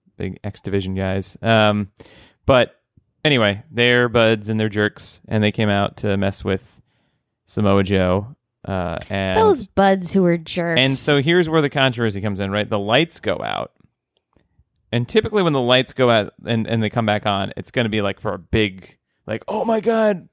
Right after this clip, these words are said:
Speaker 2: Yeah.
Speaker 1: John Cena's here," or something. You know what I mean? Like,
Speaker 2: Yeah,
Speaker 1: somebody people
Speaker 2: yeah.
Speaker 1: know. But they came back on and it's just, like, this giant guy that nobody's ever seen before.
Speaker 2: Oh, a mysterious giant? That's a pretty big
Speaker 1: Yeah.
Speaker 2: deal.
Speaker 1: It, I, maybe it is when you don't watch a lot of wrestling, but it just seemed like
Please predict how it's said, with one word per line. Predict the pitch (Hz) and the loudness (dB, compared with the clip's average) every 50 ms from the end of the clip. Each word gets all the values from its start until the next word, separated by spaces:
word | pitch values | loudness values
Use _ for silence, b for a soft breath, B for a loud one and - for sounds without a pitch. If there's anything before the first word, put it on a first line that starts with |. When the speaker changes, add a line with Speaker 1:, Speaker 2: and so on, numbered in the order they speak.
| _ | _
Speaker 2:
Yeah. | - - 254 294 339 370 370 | -10 -6 -4 -4 -2 0 0
Speaker 1:
John | 190 190 196 208 208 170 | 2 2 2 2 0 -2
Cena's | 170 - 208 214 220 208 185 139 | -2 -2 -2 0 0 0 0 0
here," | 147 156 135 123 117 | 0 0 0 2 0
or | 113 | 0
something. | - 131 123 131 | -2 -2 0 2
You | 135 | 2
know | 139 139 | 4 4
what | |
I | 135 | 4
mean? | 135 - | 2 2
Like, | - | 2
Speaker 2:
Yeah, | |
Speaker 1:
somebody | - - - 160 156 | 2 2 2 2 2
people | - 151 - 131 120 | 0 0 0 2 2
Speaker 2:
yeah. | 113 | 2
Speaker 1:
know. | 110 110 110 117 127 - b b b b b b b b b _ | 2 2 2 0 -2 -4 b b b b b b b b b _
But | 120 123 | -2 0
they | 127 135 | 0 0
came | 135 - 160 147 | 0 0 0 0
back | 143 131 135 | 0 2 2
on | 135 131 | 2 2
and | 123 120 | 2 2
it's | 117 - | 0 -2
just, | 127 120 110 | -6 -6 -6
like, | 117 110 95 | -8 -6 -6
this | 110 101 92 | -8 -8 -6
giant | 87 107 107 104 110 110 107 - - _ _ _ _ _ _ | -4 -2 -2 0 0 0 -2 -2 -6 _ _ _ _ _ _
guy | - 107 104 104 110 123 131 127 | -2 0 2 2 4 4 2 2
that | 120 123 - | 0 -2 -2
nobody's | 127 127 127 131 127 | -2 0 0 0 0
ever | 131 127 135 | -2 -4 -4
seen | - 143 139 139 | -4 -6 -6 -4
before. | 147 - - 156 160 160 170 160 - _ _ _ _ _ - | -6 -4 -2 -2 0 0 -2 -4 -8 _ _ _ _ _ -6
Speaker 2:
Oh, | 165 185 233 254 | -2 2 2 4
a | 220 | 4
mysterious | 196 190 - - - 254 269 262 254 240 226 | 2 0 -2 -2 -2 0 0 0 0 -2 -4
giant? | - - 180 175 202 254 359 381 - | -2 -2 0 2 2 2 0 0 -2
That's | 339 370 - - | -4 -4 -4 -6
a | 523 | -6
pretty | - 392 370 | -4 -2 -2
big | 240 196 147 143 | -2 -2 -2 0
Speaker 1:
Yeah. | 165 160 139 117 | 2 2 4 4
Speaker 2:
deal. | - 226 269 B B B B | 2 2 0 B B B B
Speaker 1:
It, | 185 214 202 - _ | 0 0 0 0 _
I, | 170 190 202 | 0 0 0
maybe | 196 220 254 302 320 302 | 2 0 -2 -2 0 0
it | 262 220 | 2 4
is | 202 196 185 160 156 | 4 4 2 0 -2
when | 160 156 147 | -2 -2 -2
you | 143 139 | -2 -2
don't | 123 123 135 131 123 | -2 -2 -2 0 0
watch | 127 123 120 | 0 0 0
a | 127 120 | 0 -2
lot | 107 107 | -2 -2
of | 104 | -2
wrestling, | 104 104 - - 107 101 95 | -2 -4 -4 -6 -8 -6 -4
but | 120 120 | -4 -4
it | 123 113 | -4 -4
just | 151 175 160 - | -4 -6 -6 -4
seemed | - 190 185 180 170 160 | -2 -2 -2 0 -2 0
like | 151 147 135 131 123 - - | 0 2 2 2 0 -4 -10